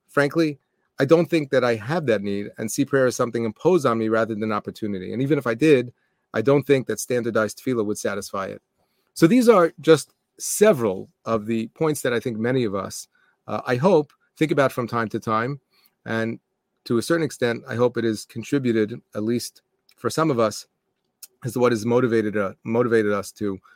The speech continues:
to come to this point and to study together. Uh, I was at a wedding last night, and somebody,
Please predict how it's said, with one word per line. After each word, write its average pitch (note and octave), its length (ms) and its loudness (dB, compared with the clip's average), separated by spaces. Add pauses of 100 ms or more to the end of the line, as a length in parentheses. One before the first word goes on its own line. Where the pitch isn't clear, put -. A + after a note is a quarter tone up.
(160)
to - 80 -4
come A#2 200 -2
to A#2 100 -6
this G#2 120 -8
point G#2+ 380 -4 (360)
and G#2+ 100 -10
to A2+ 100 -4
study A2 300 -2
together. G#2 500 -2 (320)
Uh, G#2+ 260 -2
I - 20 -4
was A#2 140 -4
at B2 80 6
a A#2+ 60 4
wedding C3+ 240 6
last A#2 240 0
night, G#2+ 200 0
and G2+ 100 2
somebody, G#2+ 560 -2